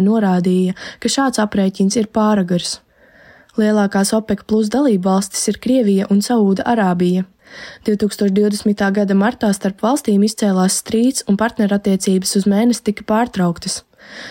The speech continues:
Taču Maskava un Rijāda sakārtoja attiecības, un kopš tā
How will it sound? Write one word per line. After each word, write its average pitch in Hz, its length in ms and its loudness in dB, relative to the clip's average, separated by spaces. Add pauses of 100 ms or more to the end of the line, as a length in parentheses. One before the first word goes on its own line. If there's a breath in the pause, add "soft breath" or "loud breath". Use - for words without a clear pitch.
(120)
Taču 214 240 0
Maskava 220 400 0
un 202 160 4
Rijāda 208 400 2
sakārtoja 196 720 0
attiecības, 190 720 0
un 190 80 2
kopš 185 400 -2
tā 214 100 2